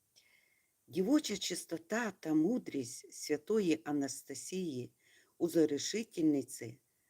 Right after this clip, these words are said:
народжений в римській сім'ї сенатора-протестанта,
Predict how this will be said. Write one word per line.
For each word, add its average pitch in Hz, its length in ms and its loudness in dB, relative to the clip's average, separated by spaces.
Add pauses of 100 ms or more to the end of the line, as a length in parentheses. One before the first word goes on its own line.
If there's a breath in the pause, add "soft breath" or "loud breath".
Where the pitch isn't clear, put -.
народжений 160 1000 4
в 120 120 -10
римській 151 500 0
сім'ї 127 640 -6 (360)
сенатора-протестанта, 143 2250 -4